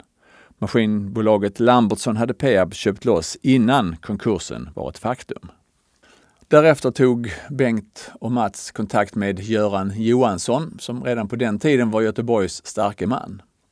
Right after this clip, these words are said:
Han var mycket angelägen om att bli informerad och han förstod direkt att av alla alternativ som stod till buds var det som Peab presenterade det långsiktigt rätta och det som skulle göra minst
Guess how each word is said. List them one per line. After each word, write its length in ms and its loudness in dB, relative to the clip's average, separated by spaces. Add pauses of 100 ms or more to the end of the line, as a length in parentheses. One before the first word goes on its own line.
(220)
Han 340 -8
var 80 2
mycket 280 2
angelägen 580 2
om 120 0
att 160 -4
bli 160 -2
informerad 720 0 (100)
och 340 -20
han 140 -2
förstod 480 0 (180)
direkt 360 -2
att 180 -6
av 200 -2
alla 240 4
alternativ 560 0
som 240 -6
stod 260 -4
till 120 -4
buds 540 -6 (360)
var 120 2
det 180 2
som 260 -4
Peab 460 -2
presenterade 800 0
det 100 -6
långsiktigt 760 -4
rätta 380 -2 (360)
och 100 0
det 120 8
som 160 -2
skulle 260 -2
göra 260 0
minst 560 -6